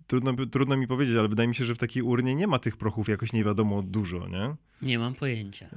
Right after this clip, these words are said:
Speaker 1: Ale, no, wydaje mi się, że, no, gdzieś tam musiała jeść bardzo małe ilości. Mm,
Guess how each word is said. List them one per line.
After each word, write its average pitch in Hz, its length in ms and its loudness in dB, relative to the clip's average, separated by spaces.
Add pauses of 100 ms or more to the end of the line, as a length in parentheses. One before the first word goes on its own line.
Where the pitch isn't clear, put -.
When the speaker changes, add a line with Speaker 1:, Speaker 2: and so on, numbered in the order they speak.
Speaker 1:
Ale, 104 300 4
no, 113 140 2
wydaje 117 300 4
mi 117 100 0
się, 127 120 -2
że, 117 140 -2
no, 117 200 -2 (440)
gdzieś 110 300 -6
tam 113 200 0
musiała 120 340 4
jeść 113 140 2
bardzo 131 260 2
małe 113 300 4
ilości. 101 520 -2 (1200)
Mm, 107 880 2